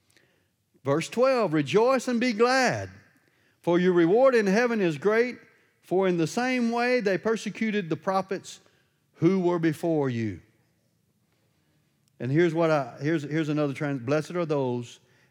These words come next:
daring enough to openly live for Christ and suffer persecution, for they will receive the kingdom of heaven."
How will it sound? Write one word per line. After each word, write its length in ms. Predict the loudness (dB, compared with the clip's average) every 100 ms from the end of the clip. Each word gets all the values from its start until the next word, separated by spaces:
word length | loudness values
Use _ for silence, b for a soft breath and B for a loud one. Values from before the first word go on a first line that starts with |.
| -8
daring 480 | 0 2 4 2 0
enough 580 | 0 0 -2 -4 -8 -12
to 120 | -8
openly 480 | 0 0 2 0 2
live 480 | 2 4 4 2 -2 -14 b b b
for 180 | -4 -4
Christ 600 | 0 0 0 -2 -6 -8
and 140 | -8
suffer 360 | -2 -2 -2 -6
persecution, 880 | -4 -4 -6 -4 -4 -4 -6 -10 -12 b b b -10
for 160 | -2
they 200 | 2 2
will 180 | 2 0
receive 760 | -2 -2 -2 0 -2 -6 -10 _ b b
the 100 | -8
kingdom 380 | -2 0 0 0
of 120 | -2
heaven." 420 | 0 0 0 -8